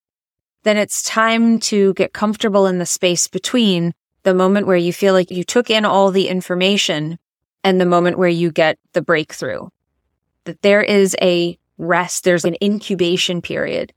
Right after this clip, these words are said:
And the more comfortable you get in that moment in between, in that space in between those two points, the shorter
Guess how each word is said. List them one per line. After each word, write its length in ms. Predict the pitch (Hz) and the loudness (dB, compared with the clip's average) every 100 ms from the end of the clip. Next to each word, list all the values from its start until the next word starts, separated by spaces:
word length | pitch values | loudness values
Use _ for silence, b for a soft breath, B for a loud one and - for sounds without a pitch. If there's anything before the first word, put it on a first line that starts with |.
| _ _ _ _ _ | _ _ _ _ _
And 160 | 196 196 | 2 2
the 80 | |
more 260 | 190 196 247 | 2 2 0
comfortable 920 | - 302 294 - 220 175 165 151 165 - | 0 2 2 0 -4 0 0 0 -4 -12
you 300 | 180 190 208 | -6 -2 0
get 380 | 196 175 185 226 _ | 2 2 2 -2 _
in 200 | 196 185 | -2 0
that 240 | 175 185 - _ _ _ _ _ - | 2 0 -4 _ _ _ _ _ -6
moment 560 | 190 180 190 214 220 - | 0 2 4 2 0 0
in 180 | 190 | 0
between, 680 | 180 - - 175 180 226 269 - _ _ _ _ - | 0 -2 -4 0 2 4 2 -2 _ _ _ _ -2
in 160 | 190 | 0
that 220 | 175 170 - | 0 -2 -4
space 640 | - - 185 190 240 - - | -4 -2 0 0 0 -6 -6
in 180 | 202 | -2
between 580 | 190 185 190 190 202 240 - _ _ 185 | -2 -2 -2 0 2 0 -2 _ _ 0
those 280 | 196 196 | 2 2
two 160 | - 196 | 0 -4
points, 640 | - 190 220 370 - - - _ _ _ _ _ _ _ _ _ - | -2 -2 -2 -4 -6 -10 -12 _ _ _ _ _ _ _ _ _ -4
the 240 | 175 185 | 0 0
shorter 800 | - - 247 240 220 180 147 | 0 0 2 2 4 2 0